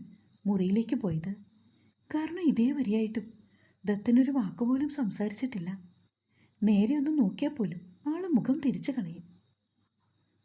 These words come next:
മുറിയിലെത്തിയ ശേഷം വാഷ്റൂമിലേക്കൊന്ന് പോയി.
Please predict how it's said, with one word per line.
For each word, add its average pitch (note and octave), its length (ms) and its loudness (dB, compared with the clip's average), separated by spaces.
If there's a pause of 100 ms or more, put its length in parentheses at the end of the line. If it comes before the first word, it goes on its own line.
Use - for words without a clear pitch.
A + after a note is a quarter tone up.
(360)
മുറിയിലെത്തിയ A3 680 2
ശേഷം A#3 380 -6 (420)
വാഷ്റൂമിലേക്കൊന്ന് A#3 840 2
പോയി. E3 260 -6